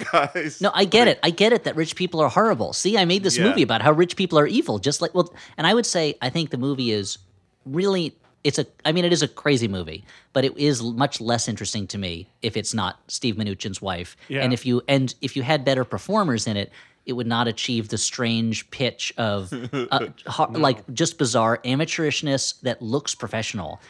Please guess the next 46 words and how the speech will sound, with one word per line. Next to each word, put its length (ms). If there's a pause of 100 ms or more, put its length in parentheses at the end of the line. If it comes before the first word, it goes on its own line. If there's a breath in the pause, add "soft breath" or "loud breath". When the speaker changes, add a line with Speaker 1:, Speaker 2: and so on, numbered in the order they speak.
(140 loud breath)
Speaker 2:
Like, 140
the 80
same 200
way 100
that, 200
um, 240 (180)
one 160
of 40
the 60
reasons 220
The 100
Disaster 400
Artist 240
doesn't 180
quite 240
work 140
for 100
me 140
is 100
seeing 440
real 200
performers 580
doing 340
those 220
scenes 520
from 100
The 80
Room. 420
Speaker 1:
Yeah. 380
Speaker 2:
It 80
doesn't 240
achieve 380
the 80
same 500
weird 340
magic 460
as 160
seeing 320
people 240
who 60
have 100
no 160
idea 240
what 80
they're 140
doing 360